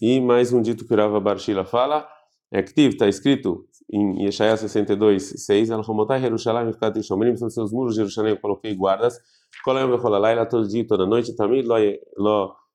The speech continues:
yechesu hamazkirim et Hashem", eles nunca vão falar, as pessoas que são, eles nunca vão descansar, as pessoas que vão lembrar o nome de Deus, "Al, al domi ale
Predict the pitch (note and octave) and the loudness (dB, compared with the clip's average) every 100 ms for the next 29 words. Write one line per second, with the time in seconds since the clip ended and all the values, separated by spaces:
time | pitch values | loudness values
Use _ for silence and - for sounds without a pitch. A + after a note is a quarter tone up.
0 | _ G#2+ A2 G#2+ G2 - B2+ A2+ G#2+ G2+ | _ 2 2 2 0 2 2 2 2 0
1 | G#2+ A#2 A2 F#2+ - B2 A2 G#2+ B2 A2 | 0 0 -2 -2 0 0 0 -2 -2 -2
2 | G#2 G#2+ G#2 - - A2 A2 G#2 - _ | -2 -2 -4 -6 -12 -10 -6 -8 -10 _
3 | G2 A#2+ B2 G#2 A2 - - - - F#2+ | -4 -2 0 0 -2 -6 -10 -6 -4 -2
4 | A#2+ A2+ - - F#2 G#2 G2+ F#2+ G2+ G2 | 0 -2 -6 -14 -6 -2 0 0 -2 -2
5 | F#2 F#2+ C3+ C3 - _ _ _ _ - | -2 2 2 2 -6 _ _ _ _ -2
6 | G#2+ A#2 A2+ - _ _ _ - - G#2+ | 0 0 -4 -8 _ _ _ -8 -2 -2
7 | G2 G#2 - - G2 G2 A#2+ A#2+ B2 B2 | 2 0 0 -2 -2 2 0 4 4 4
8 | - G#2+ G#2+ | 0 0 0